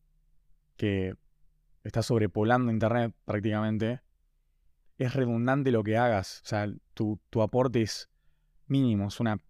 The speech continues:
grano de sal. O sea, es prácticamente invisible. O sea, una persona lo puede notar y aunque te digan algo, no tendría significado. Verdaderamente no tiene que tener significado.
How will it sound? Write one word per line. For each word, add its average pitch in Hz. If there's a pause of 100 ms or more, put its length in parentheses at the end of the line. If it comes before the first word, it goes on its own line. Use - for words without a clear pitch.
(460)
grano 127
de 104
sal. 117 (560)
O -
sea, 104
es - (280)
prácticamente 120 (2000)
invisible. 101 (160)
O -
sea, 95
una 123
persona 117
lo 110
puede 123
notar 117
y 107 (1400)
aunque 113
te 123
digan 139
algo, 135
no 127
tendría 131
significado. 110
Verdaderamente 143
no 131
tiene 143
que 117
tener 117
significado. 104